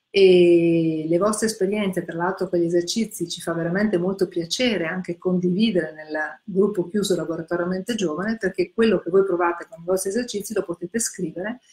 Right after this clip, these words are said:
e così anche gli altri possono condividere con voi la loro esperienza.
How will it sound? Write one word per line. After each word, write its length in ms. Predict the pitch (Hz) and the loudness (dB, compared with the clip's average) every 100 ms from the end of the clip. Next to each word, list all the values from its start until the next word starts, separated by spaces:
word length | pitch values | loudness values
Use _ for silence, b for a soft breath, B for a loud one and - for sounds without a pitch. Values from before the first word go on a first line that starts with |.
| b _ | b _
e 80 | |
così 260 | 180 196 202 | 0 0 2
anche 320 | 165 165 226 | -2 0 0
gli 60 | 190 | 0
altri 340 | - 165 190 | -2 -4 -4
possono 400 | 160 165 175 165 | -4 -6 -8 -10
condividere 540 | - 170 175 185 156 151 | -8 -4 0 2 0 -2
con 180 | 226 202 | 0 0
voi 300 | 156 180 214 b b b _ | 0 -6 -8 b b b _
la 100 | 185 | 0
loro 220 | 170 175 | 0 0
esperienza. 760 | 170 - 165 165 180 - - | -2 -4 -6 -4 -6 -8 -14